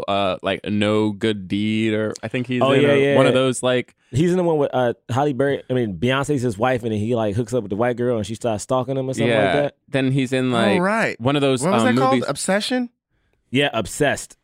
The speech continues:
Speaker 1: Then he was also
Speaker 3: Obsessed.
Speaker 1: in
Speaker 2: Obsession. No, you're right. I'm
Speaker 1: Takers.
Speaker 2: sorry. Oh, I remember Takers.
Speaker 1: You know,
Speaker 2: That's an ensemble.
Speaker 1: That is more of an ensemble. Uh, but he has, like, somewhat leading roles
Speaker 2: Yeah,
Speaker 1: in
Speaker 2: yeah.
Speaker 1: those. But I truly,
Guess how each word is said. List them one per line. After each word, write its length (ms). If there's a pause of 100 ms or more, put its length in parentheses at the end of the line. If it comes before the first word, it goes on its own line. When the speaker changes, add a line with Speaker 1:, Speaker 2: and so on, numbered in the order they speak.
(800)
Speaker 1:
Then 100
he 60
was 100
also 140
Speaker 3:
Obsessed. 180
Speaker 1:
in 60
Speaker 2:
Obsession. 460
No, 80
you're 200
right. 60
I'm 20
Speaker 1:
Takers. 400
Speaker 2:
sorry. 140 (680)
Oh, 60
I 20
remember 260
Takers. 720 (120)
Speaker 1:
You 140
know, 260
Speaker 2:
That's 140
an 100
ensemble. 640 (760)
Speaker 1:
That 140
is 120
more 160
of 80
an 80
ensemble. 720 (280)
Uh, 520
but 100
he 60
has, 180
like, 280
somewhat 640
leading 760
roles 220
Speaker 2:
Yeah, 80
Speaker 1:
in 140
Speaker 2:
yeah. 60
Speaker 1:
those. 480 (500)
But 100
I 80
truly, 640